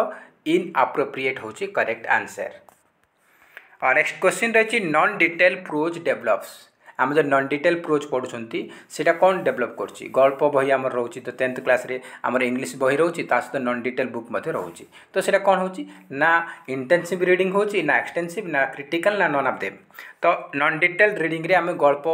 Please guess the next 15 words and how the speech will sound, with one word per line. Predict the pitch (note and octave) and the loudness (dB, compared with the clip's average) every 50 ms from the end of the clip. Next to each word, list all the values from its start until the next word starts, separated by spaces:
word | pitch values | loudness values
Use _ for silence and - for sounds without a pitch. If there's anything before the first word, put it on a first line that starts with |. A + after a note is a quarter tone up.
| D#3+ D#3+ - - - | -2 -4 -8 -16 -14
ସବୁ | D3+ C#3+ | -12 -10
ପଢ଼ୁଛନ୍ତି | - C#3 C3 C3+ - C3+ C3 - E3+ | -6 -6 -8 -8 -8 -14 -14 -10 -8
enjoyment | E3 C#3+ C3+ C3 C#3 D3 D3 C#3+ C#3 C3+ B2 - | -8 -8 -8 -6 -4 -4 -2 -2 -4 -6 -6 -4
ପାଇଁ, | - C#3 D3 E3+ E3+ - - | -2 -2 -2 -4 -8 -12 -12
କିଛି | C#3 - - - C#3 C#3 C#3+ C#3+ | -12 -12 -10 -12 -10 -10 -10 -8
knowledge | C3 B2+ B2 B2+ B2+ C3+ C3 - | -2 0 0 2 2 0 -2 0
ଆହରଣ | A2+ A2 A2 A#2+ B2 B2 A2+ | -2 0 0 0 -2 -4 -8
କରିବା | A#2 A2+ A2 G#2+ - | -6 -4 -4 -4 -4
ପାଇଁ। | D#3+ G3+ B3 - - - - - | -6 -10 -10 -12 -20 -20 -16 -10
ତ | - | -8
ସେଇଟା | D3 - - C#3+ C#3+ C#3 | -6 -2 0 2 4 4
ହେଉଛି | C#3 C#3 - - A3+ B3 - - - - | 2 2 0 -8 -10 -12 -12 -16 -12 -6
ଆମର | B2+ B2 B2 C#3 E3+ F3+ - - - | -4 0 2 2 2 2 0 -4 0
extensive | - C3+ - - - - F3 E3+ E3+ E3+ - F3+ E3 D3 | 2 2 2 2 -2 -2 0 0 0 0 -4 -6 -4 -4
ରିଡ଼ିଂରେ | B2+ A#2+ A#2 A2+ A2+ A2+ E3 | -4 -4 -4 -4 -6 -6 -6